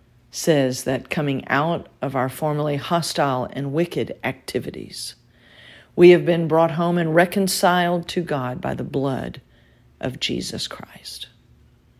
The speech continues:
that we might get up and live according to who we were always meant to be,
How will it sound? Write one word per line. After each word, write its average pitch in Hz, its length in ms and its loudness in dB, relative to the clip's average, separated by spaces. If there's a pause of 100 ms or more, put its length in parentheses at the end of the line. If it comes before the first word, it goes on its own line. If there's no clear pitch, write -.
(480)
that - 160 -4
we 156 160 4
might 151 320 2
get 147 160 4
up 139 220 2
and 147 260 0
live 95 420 -2
according 135 560 -4
to 135 120 -8
who 156 180 2
we 160 140 2
were 151 200 0
always 196 680 8
meant 180 300 2
to - 120 -2
be, - 420 -6